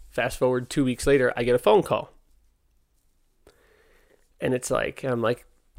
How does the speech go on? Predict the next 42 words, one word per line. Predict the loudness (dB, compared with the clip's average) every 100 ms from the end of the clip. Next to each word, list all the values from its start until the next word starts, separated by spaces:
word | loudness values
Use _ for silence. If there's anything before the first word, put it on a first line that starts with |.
| -4
"Breaking | -4 0
Free | -2
Skate | 0 2 2
Park." | 2 0 0
And | -8 -6
he's | -4
like, | -2 -4 0
"Hi, | 2 4 4
Breaking | 2 0
Free | 0 -2
Skate | 0 -2 0
Park. | -4 2
This | 0 2
is | 0 -2 -14
so-and-so | -4 2 4 4 4 4
from | 4 2
the | 2
Rochester | 2 -2 -2 -6 0 0
Fire | 0 0 2
Department." | 2 0 0 -2 -2 -6
And | -2
immediately | -2 0 0 0
I'm | 0 0
going, | 0 -2 -6 _
"Holy | 2 6 6
crap. | 2 0 0
<laughs> | 0 -2
Like, | 0
what | 2
did | 4
I | 4
do?" | 4 4
Like, | 4 2 -2 -10 -20 -20 -20 -4
I'm | 2
like, | 2 0
"Did | 2 4
I |
break | 4 4 2
a |
fire | 0 2 4 2
code? | 2 2 4 2 0 -8 -20 _
Eh, | -2 -2